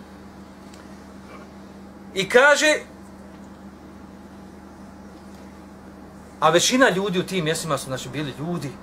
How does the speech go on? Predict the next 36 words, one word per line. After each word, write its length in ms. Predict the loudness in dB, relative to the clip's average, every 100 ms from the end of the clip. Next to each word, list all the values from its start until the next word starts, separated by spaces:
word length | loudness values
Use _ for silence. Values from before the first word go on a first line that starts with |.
| -18 -18 -18 -18 -18 -18 -18 -12 -4
koji 140 | -2
su 200 | -2 -4 -8 -14 -8
živjeli 560 | -2 0 4 6 4 4
islam 400 | 2 2 2 -2 -16 -18 -18 -18 -16 -16 -16 -4
kao 200 | 0 0
običajci, 720 | 0 -4 -6 -6 -8 -12 -12 -4
običajni 560 | -2 -2 -4 -6 -8 -14 -16
na 60 |
islam. 220 | -14 -16 -16 -18 -18 -18 -18 -18 -4
Tako 340 | -2 -2 -6
je, 80 | -12 -12 -16 -16 -6
zatekli 380 | -6 -6 -8 -10
su 140 | -8
tako 260 | -4 -6 -6 -12 -12 -16 -10
od 100 | -8
svojih 260 | 0 0 0
što 120 | -2
im 80 | -2
je 60 |
došlo, 400 | 4 4 4 -2 -4 -8 -8
oni 180 | -2 0
tako 280 | 2 0 -2
žive 380 | -4 -2 0 0 4
vjeru 320 | 6 6 4 -2 -16 -18 -18 -18 -12
i 80 | -8
to 240 | 0 2
je 100 | 2
ono. 240 | -2 -8 -12 -14 -18 -18 -6
Ko 160 | 6 8
dođe, 580 | 10 12 12 10 4 0 -8 -18 -18 -18 -18 2
poziva 480 | 10 12 12 8 6
se 140 | 8 6
na 140 | 6
Kur'an, 460 | 6 6 8 6 6
na 100 | 6
sunnet, 520 | 8 10 10 6